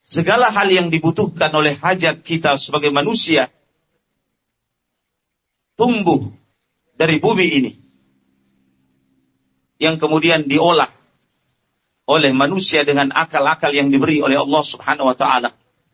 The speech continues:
Maka berlangsunglah kehidupan manusia. Oleh karena itu, salah satu sunnah Nabi kita sallallahu alaihi wasallam yang beliau ajarkan ketika turunnya hujan, untuk kita berdoa, "Allahumma shayyiban nafi'ah." Ya Allah, curahkanlah hujan yang bermanfaat.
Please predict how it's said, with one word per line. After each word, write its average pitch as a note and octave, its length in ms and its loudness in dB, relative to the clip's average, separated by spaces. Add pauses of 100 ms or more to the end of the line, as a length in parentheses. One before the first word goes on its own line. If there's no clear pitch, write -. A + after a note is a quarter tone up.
(500)
Maka D3+ 240 0
berlangsunglah D#3 880 0 (1080)
kehidupan D3 460 0
manusia. C3 640 0
Oleh C#3+ 160 -2
karena C#3+ 240 0
itu, D#3 320 -2 (720)
salah C#3+ 240 0
satu E3+ 240 -2
sunnah D#3 400 0
Nabi D3+ 240 0
kita E3 240 0
sallallahu D3+ 480 0
alaihi C#3+ 160 2
wasallam E3 340 -2
yang C#3+ 220 -2
beliau D3 240 2
ajarkan D#3+ 560 -2 (100)
ketika C#3+ 380 -2
turunnya C#3+ 320 0
hujan, D#3 400 0 (320)
untuk E3 320 -2
kita D#3 160 0
berdoa, D3 400 4
"Allahumma C#3+ 400 0
shayyiban C3+ 400 2
nafi'ah." B2 400 -2 (480)
Ya D#3+ 160 4
Allah, D3+ 320 0 (320)
curahkanlah E3 720 0
hujan D3+ 320 0
yang C3 160 0
bermanfaat. B2+ 560 -2